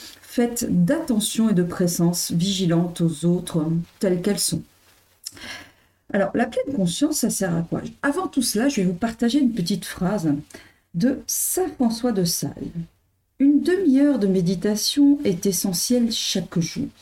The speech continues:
sauf quand on est très occupé. Dans ce cas, une heure est nécessaire. »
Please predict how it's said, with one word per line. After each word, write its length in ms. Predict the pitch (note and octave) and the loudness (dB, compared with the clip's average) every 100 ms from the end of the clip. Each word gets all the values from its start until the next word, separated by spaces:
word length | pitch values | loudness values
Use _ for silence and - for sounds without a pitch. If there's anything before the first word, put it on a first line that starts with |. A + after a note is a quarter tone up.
| _ | _
sauf 640 | - - G3+ A3+ - - _ - _ _ _ | -6 0 0 0 -8 -20 _ -20 _ _ _
quand 260 | E4+ D#4+ C#4+ | -2 0 4
on 100 | C4 | 4
est 100 | A#3 | 4
très 280 | - G3+ | 0 2
occupé. 560 | F#3+ F3 B3 A3+ D3+ D3+ - - _ _ _ _ | 2 0 -2 0 -4 -4 -12 -20 _ _ _ _
Dans 160 | - G#3 | -2 -2
ce 180 | - | 0
cas, 340 | F#3+ - E3+ - _ _ _ _ | -2 0 -4 -4 _ _ _ _
une 220 | A#3+ A3+ | 4 4
heure 160 | G#3 F#3+ | 4 2
est 100 | F3+ | 4
nécessaire. » 600 | E3+ E3+ G#3+ G#3 - F2+ | 4 4 0 0 -2 -6